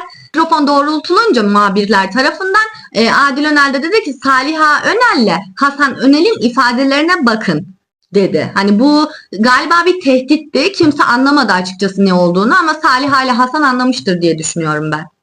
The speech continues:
Mustafa Önel de daha sonrasında kardeşi Adil de artık hani alınınca içeriye, e, yayına bağlandı ve dedi ki, "Benim," dedi, "kardeşim Adil değil de," dedi, "Nihat'la Sabri yapmış olabilir," dedi. Ya hani dediğim gibi Nihat zaten konuşamıyor ya.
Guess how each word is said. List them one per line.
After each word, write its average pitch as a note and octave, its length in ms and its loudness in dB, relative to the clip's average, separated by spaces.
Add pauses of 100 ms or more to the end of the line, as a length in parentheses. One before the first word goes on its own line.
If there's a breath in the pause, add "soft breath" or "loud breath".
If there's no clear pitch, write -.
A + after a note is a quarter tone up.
(160)
Mustafa D4+ 340 0
Önel A4 280 2
de A3 120 0
daha D#4+ 180 -2
sonrasında F#4 500 -2
kardeşi B3 440 -2
Adil A#3 440 0
de G3+ 200 0
artık G3 340 -2
hani F#3+ 260 2
alınınca B3+ 480 2
içeriye, A#3 420 0 (300 loud breath)
e, A3 100 0
yayına D#4 480 2
bağlandı D4+ 500 2 (120)
ve E4 120 0
dedi G4+ 220 0
ki, B3 200 0 (160)
"Benim," F4 200 2
dedi, C#4+ 140 0
"kardeşim C#4 520 -2
Adil B3+ 380 0
değil G#4+ 260 4
de," G#3 140 2
dedi, F3 300 2
"Nihat'la D4 560 0 (120)
Sabri G#3+ 280 0
yapmış - 440 -4
olabilir," D3+ 520 0
dedi. D3+ 180 -4
Ya G#3 120 2 (380 loud breath)
hani A#3+ 200 4
dediğim C#4+ 340 4
gibi G3+ 220 2
Nihat B3+ 280 0
zaten C4 300 0
konuşamıyor C#4 640 0
ya. D#3+ 280 0